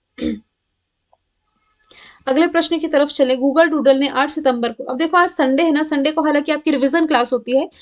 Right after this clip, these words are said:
लेकिन बीते कुछ दिनों में यदि कुछ चीजें मैंने मिस कर दी हूँ कि भाई, ये इंपॉर्टेंट नहीं है, तो आज संडे में उन सभी क्वेश्चन को भी मैं लपेटते चल रही हूँ। भूपेन हजारिका की छियानवे जयंती मना रहा है Google Doodle आठ सितंबर को,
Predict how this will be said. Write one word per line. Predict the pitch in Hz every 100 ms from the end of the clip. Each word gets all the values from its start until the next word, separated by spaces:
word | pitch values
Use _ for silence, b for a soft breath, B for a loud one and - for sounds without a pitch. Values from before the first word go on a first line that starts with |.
| B B 277
लेकिन | 302 339
बीते | 302 311
कुछ | 349 339
दिनों | 320 311
में | 320
यदि | 311 311
कुछ | 320 302
चीजें | 311 320
मैंने | 311 302 320
मिस | 311 330
कर | - 262
दी | 240
हूँ | 277
कि | 294
भाई, | 285 311
ये | 311
इंपॉर्टेंट | 302 285 285 320
नहीं | 269 277 285
है, | 226 220 B B
तो | 311
आज | 320
संडे | 320 302 277
में | 330 339
उन | 311
सभी | 311 277 311
क्वेश्चन | 285 294 277
को | 277
भी | 269
मैं | 311
लपेटते | 311 302 226 - 285
चल | 226
रही | 208 214
हूँ। | 226 226 _ B B 247
भूपेन | 277 285 349
हजारिका | 349 311 269 269 285
की | 320
छियानवे | 311 311 254 269
जयंती | 294 247 233 277
मना | 262 226
रहा | 226 247
है | 277
Google | 240 240 254
Doodle | 233 277 277
आठ | 269 294
सितंबर | 311 311 262 220
को, | 214 214